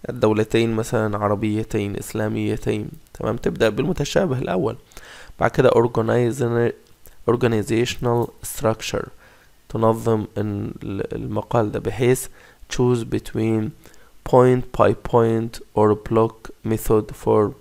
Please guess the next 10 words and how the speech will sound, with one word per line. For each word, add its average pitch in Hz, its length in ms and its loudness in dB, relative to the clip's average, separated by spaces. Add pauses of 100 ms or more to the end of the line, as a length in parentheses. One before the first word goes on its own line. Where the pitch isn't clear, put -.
presenting 107 580 -2
information. 107 680 -4 (880)
هتختار - 380 4
بقى 117 300 2 (240)
هل 107 200 0
انت 113 180 4
المقارنة 110 480 0
هتبقى 104 380 -2
نقطة 113 300 0
بنقطة، 131 480 -2